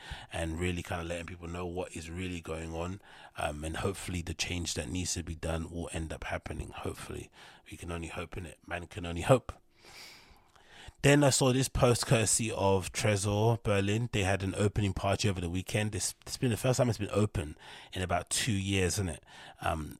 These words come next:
when it closed, obviously, because of the pandemic, and I think if I remember reading, partly because of a refurb, and then it never opened because I guess they just couldn't open or didn't want to open,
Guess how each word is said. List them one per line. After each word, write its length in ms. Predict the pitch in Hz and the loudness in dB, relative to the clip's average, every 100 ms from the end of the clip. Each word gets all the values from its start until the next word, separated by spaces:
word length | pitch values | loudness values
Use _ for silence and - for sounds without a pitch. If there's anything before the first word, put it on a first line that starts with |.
| _ | _
when 280 | 107 113 110 | 2 4 2
it 100 | 107 | -2
closed, 260 | - 127 113 | 2 4 4
obviously, 280 | 107 101 98 | 2 0 -2
because 260 | - 107 | -2 -2
of 60 | 98 | -2
the 80 | 90 | -2
pandemic, 560 | 95 90 101 101 95 | 0 2 2 2 0
and 180 | 90 78 | -4 -2
I 80 | 82 | -4
think 380 | - - 131 104 | -4 -2 -2 -2
if 80 | 101 | -2
I 60 | |
remember 420 | 92 98 98 92 | -2 -2 -2 -2
reading, 420 | 90 95 90 90 85 - - - | -2 -2 -2 -4 -6 -12 -16 -6
partly 300 | - 98 98 | -2 0 0
because 220 | 92 92 | -2 -4
of 100 | 85 | -4
a 40 | 85 | -4
refurb, 640 | 82 95 - 95 98 104 - - - | -4 -4 -2 0 0 -2 -10 -18 -8
and 140 | 95 | -2
then 120 | 101 92 | 0 0
it 80 | |
never 260 | 92 104 95 | 0 2 2
opened 420 | 101 107 101 101 | 0 0 0 -2
because 260 | 90 - 82 | -4 -6 -6
I 100 | 80 | -6
guess 220 | 87 - | -6 -6
they 120 | 85 | -6
just 260 | 78 90 - - | -6 -6 -8 -10
couldn't 400 | - 113 92 82 _ | -4 -2 -2 -6 _
open 460 | 90 92 - 92 87 | -4 0 0 0 0
or 80 | 78 | -2
didn't 260 | 104 92 | -2 0
want 160 | 92 95 | 0 -2
to 80 | 71 | -2
open, 500 | 87 - 90 87 | -4 -4 -4 -4